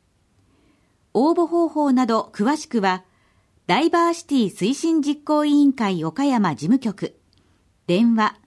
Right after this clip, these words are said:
零八六二三五の六零一零、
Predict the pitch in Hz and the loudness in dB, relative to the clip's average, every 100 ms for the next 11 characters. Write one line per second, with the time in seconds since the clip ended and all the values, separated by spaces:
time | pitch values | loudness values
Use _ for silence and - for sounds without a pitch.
0 | _ _ _ _ _ - 214 302 311 302 | _ _ _ _ _ -2 0 0 -2 -6
1 | 302 208 175 165 - 190 - _ _ _ | -6 -4 -4 -6 -6 -6 -8 _ _ _
2 | _ _ - 196 285 330 - 320 302 262 | _ _ 0 2 2 0 -2 0 2 2
3 | 226 214 196 - _ _ 165 151 302 330 | 0 0 -2 -4 _ _ -6 -4 0 0
4 | 320 302 214 139 - 233 233 214 156 | 2 0 -4 -10 -6 -2 0 0 -4